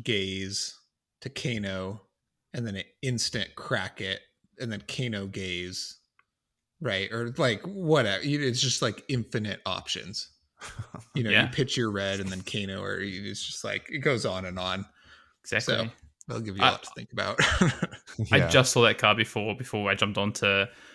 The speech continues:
Speaker 2: to talk to you both, and that card is, uh, that card is really powerful, I think, and has a
Speaker 3: Yeah.
Speaker 2: lot of options, uh, like Kano particularly. Yeah, I mean, that's something that I'm super excited about. Like you say, I've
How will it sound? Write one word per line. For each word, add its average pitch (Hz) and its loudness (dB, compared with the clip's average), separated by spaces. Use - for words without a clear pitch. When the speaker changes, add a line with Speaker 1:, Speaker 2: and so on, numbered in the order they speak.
Speaker 2:
to 123 -2
talk 123 8
to - 2
you 113 6
both, 110 8
and 104 4
that 120 10
card 104 6
is, 98 -2
uh, - -4
that 123 6
card 135 10
is 107 4
really 101 4
powerful, - 0
I - -2
think, - 0
and 107 0
has 113 4
a 113 2
Speaker 3:
Yeah. 113 4
Speaker 2:
lot 113 8
of 107 4
options, 107 2
uh, - -6
like - -4
Kano 104 6
particularly. 101 2
Yeah, 101 6
I 101 6
mean, 101 0
that's 101 0
something 110 2
that 104 2
I'm 101 2
super - -2
excited 101 2
about. 98 2
Like 104 2
you 120 0
say, 104 10
I've 110 -2